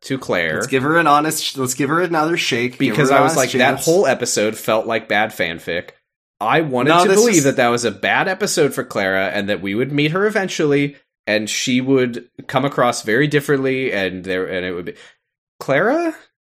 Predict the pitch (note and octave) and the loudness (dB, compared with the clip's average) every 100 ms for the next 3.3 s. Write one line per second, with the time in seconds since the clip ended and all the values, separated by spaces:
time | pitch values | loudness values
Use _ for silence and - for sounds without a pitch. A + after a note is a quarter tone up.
0 | _ G#2+ C#3+ D#3 G#3+ G2+ G2 F#2 F2 D#2 | _ 2 2 2 0 2 0 -2 -2 -2
1 | E2+ A#2 _ _ _ - - - - _ | -4 -10 _ _ _ -14 -14 -14 -20 _
2 | - - _ _ _ _ C3+ C3+ C3 B2+ | -20 -20 _ _ _ _ 0 2 2 -2
3 | B2+ - | -4 -6